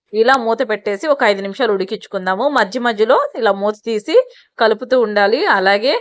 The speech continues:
ఇది షుగర్ కూడా చాలా మంచిది. డయాబెటిస్ ఉన్న వాళ్ళైతే తప్పకుండా తీసుకోండి, షుగర్ కంట్రోల్లో ఉంటుందన్నమాట. సరేనా?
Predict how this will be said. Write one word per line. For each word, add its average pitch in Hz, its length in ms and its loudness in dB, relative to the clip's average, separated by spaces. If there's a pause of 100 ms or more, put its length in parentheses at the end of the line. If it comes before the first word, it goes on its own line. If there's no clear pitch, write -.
(640)
ఇది 240 260 -2
షుగర్ 254 360 4
కూడా 277 280 2
చాలా 226 360 4
మంచిది. 220 440 -6 (200)
డయాబెటిస్ 202 540 -2
ఉన్న 202 140 -2
వాళ్ళైతే 196 420 2 (180)
తప్పకుండా 208 500 0
తీసుకోండి, 208 540 -2
షుగర్ 208 320 -2
కంట్రోల్లో 208 520 2
ఉంటుందన్నమాట. 190 680 -2 (880)
సరేనా? 208 380 2